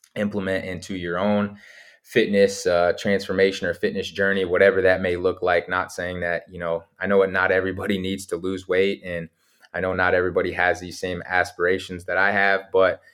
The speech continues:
um, I feel like a lot of people can use fitness in one way or another, whether it's, you know,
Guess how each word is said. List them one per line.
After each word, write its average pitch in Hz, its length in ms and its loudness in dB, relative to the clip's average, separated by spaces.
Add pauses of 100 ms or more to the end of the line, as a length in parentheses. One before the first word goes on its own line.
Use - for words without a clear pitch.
(260)
um, 87 260 -4
I 85 80 -2
feel 92 200 -2
like 85 180 0
a 82 40 -2
lot 90 200 2
of - 100 -4
people 92 240 -8
can 85 460 -10
use 98 280 -6
fitness 90 460 -4
in 85 180 -8
one 87 200 -6
way 87 120 0
or 87 40 2
another, 92 640 2
whether 87 280 0
it's, 80 220 -2
you 85 80 -12
know, 80 220 -8